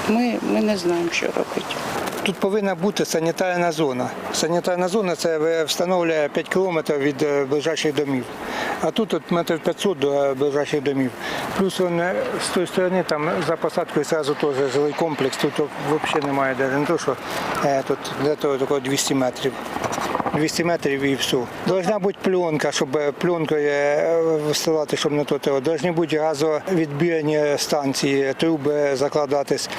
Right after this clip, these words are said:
Speaker 2: для того, щоб від, е, тут газ, е, пропан-бутан, щоб відбиратись. Видите, тут нічого такого немає. Тут одні криси, і крім крис більше нічого немає.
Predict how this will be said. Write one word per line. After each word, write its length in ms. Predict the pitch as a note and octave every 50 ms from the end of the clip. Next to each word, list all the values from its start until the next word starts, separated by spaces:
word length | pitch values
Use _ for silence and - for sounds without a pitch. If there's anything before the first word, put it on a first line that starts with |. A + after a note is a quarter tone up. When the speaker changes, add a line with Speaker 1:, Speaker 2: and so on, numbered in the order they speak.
| - - - - -
Speaker 2:
для 100 | D#3 D3+
того, 160 | - E3 D3+
щоб 180 | - - D3+
від, 180 | C#3 D3+ C#3+ C#3+ C#3+
е, 340 | D3+ D3 C#3+ C#3+ C#3+ C#3+ C#3+
тут 240 | - D#3 C#3 -
газ, 340 | C#3+ C#3 D3+ D#3 C#3+ - -
е, 280 | D3 C#3+ C#3 C3+ C3+ C#3 C3+ - -
пропан-бутан, 720 | D3+ D3 C3+ - D#3 D3 C#3+ C#3+ D3 C#3+ - C#3+ C3+ C3+
щоб 160 | - E3 C3+ B2 C3+ D3+ D3 - - - - -
відбиратись. 600 | C3 B2 C#3+ C#3 C3+ B2+ B2+ - C#3 B2+ - - - - - - - - - - - -
Видите, 300 | D3+ D3 C3+ D3 C#3+ C#3 -
тут 160 | - F#3 D3
нічого 240 | D#3+ D#3 - F#3+ F3
такого 260 | - E3+ - F3 D#3+
немає. 340 | D#3+ D#3 D3 C#3 B2+ B2 B2+
Тут 220 | B2 F#3+ F3 - G3
одні 180 | F3 E3+ F3+
криси, 500 | D#3+ - F#3 F#3 F#3 D#3+ - - D3+ C#3 - - - - - -
і 80 | D#3+
крім 300 | D3+ - E3+ E3 E3 D#3+
крис 240 | D#3 - F3 E3 D3
більше 280 | C3+ C3 C#3+ - - C#3
нічого 240 | C#3 C3 - C#3+ B2
немає. 400 | C3 B2+ B2 A#2 A#2+ A#2+ A#2+